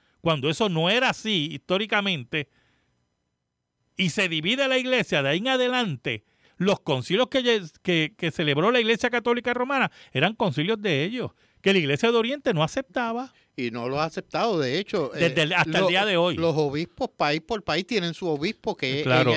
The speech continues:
Speaker 2: la Iglesia Oriental.
Speaker 1: Exacto, y
Speaker 2: Pues,
Speaker 1: tienen el mismo poder.
Speaker 2: el mismo poder,
Speaker 1: Cada
Speaker 2: todos
Speaker 1: uno.
Speaker 2: ellos. No hay
Speaker 1: Mire,
Speaker 2: uno sobre nada.
Speaker 1: claro.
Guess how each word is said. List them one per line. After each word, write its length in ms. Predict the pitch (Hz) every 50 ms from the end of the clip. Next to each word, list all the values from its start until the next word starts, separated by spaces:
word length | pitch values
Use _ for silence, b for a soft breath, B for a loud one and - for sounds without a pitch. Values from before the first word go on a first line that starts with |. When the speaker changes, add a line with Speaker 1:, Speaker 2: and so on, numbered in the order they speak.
| - -
Speaker 2:
la 140 | 151 156 147
Iglesia 360 | 135 139 143 135 - 170 147
Oriental. 460 | 143 143 127 113 107 - 147 165 160
Speaker 1:
Exacto, 840 | 196 175 175 160 - - - - 135 143 160 - - _ - 123 117
y 60 | 143
Speaker 2:
Pues, 60 | 131
Speaker 1:
tienen 240 | 156 180 202 226 220
el 100 | 202 175
mismo 300 | 165 180 180 185 190 170
poder. 300 | 156 139 139 165 202 190
Speaker 2:
el 80 | 151 -
mismo 260 | 160 160 180 202 190
poder, 420 | 180 180 165 151 175 202 196 170 -
Speaker 1:
Cada 180 | - 185 180 175 165 151
Speaker 2:
todos 40 |
Speaker 1:
uno. 80 | 143 165
Speaker 2:
ellos. 280 | 175 175 151 127 104 - _ _ _
No 160 | 143 147 156
hay 120 | 165 202 214
Speaker 1:
Mire, 120 | - 202 220
Speaker 2:
uno 160 | 220 208 185
sobre 360 | - 196 185 170 170 160 151
nada. 160 | 143 147 156 143
Speaker 1:
claro. 320 | 127 135 139 127 110 -